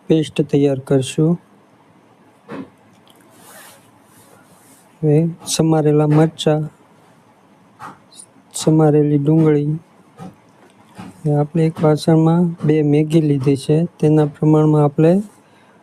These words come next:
પાણી નાખી અને તેને બોઇલ કરવા મૂકી છે.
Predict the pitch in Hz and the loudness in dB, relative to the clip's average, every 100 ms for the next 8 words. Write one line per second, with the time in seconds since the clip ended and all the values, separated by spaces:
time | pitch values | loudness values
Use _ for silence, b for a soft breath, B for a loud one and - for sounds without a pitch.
0 | - - _ _ _ 160 160 160 151 151 | -20 -20 _ _ _ 0 2 2 4 2
1 | 147 196 175 185 - _ _ - - 151 | 0 0 0 -2 -6 _ _ -8 -2 -2
2 | 151 156 175 151 156 151 151 147 143 139 | 2 2 4 2 2 0 -2 0 2 2
3 | 143 139 147 131 156 | 2 2 -2 -2 0